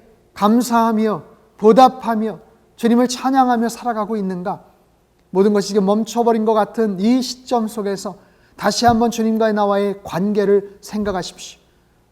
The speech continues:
지난주 설교 말씀 같이 나눴죠? 사회적 거리 두기는 우리가 해야 되지만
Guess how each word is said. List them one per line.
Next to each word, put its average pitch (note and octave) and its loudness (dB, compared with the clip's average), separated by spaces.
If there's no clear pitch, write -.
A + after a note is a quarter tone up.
지난주 F#3 -2
설교 G3 2
말씀 F#3 -4
같이 F3+ -6
나눴죠? F#3+ -4
사회적 A3 0
거리 G3 0
두기는 G3+ -2
우리가 G#3 -2
해야 A3 -2
되지만 F#3 -6